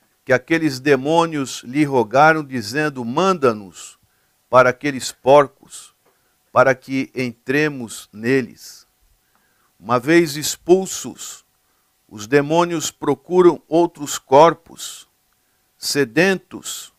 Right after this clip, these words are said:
para praticar misérias. Por isso, tenhamos o cuidado de não cair no hábito insensato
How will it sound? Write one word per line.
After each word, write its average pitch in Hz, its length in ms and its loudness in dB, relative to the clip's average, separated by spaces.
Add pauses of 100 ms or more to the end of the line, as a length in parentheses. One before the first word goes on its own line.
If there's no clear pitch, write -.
(680)
para 135 240 4
praticar 131 880 0 (100)
misérias. 98 1080 -8 (1400)
Por 104 140 -14
isso, 139 460 -2
tenhamos 147 800 -2
o 117 100 -8
cuidado 127 640 2 (1200)
de 117 180 -6
não 160 160 2
cair 160 520 4
no 147 220 0
hábito 151 640 2
insensato 156 1040 -2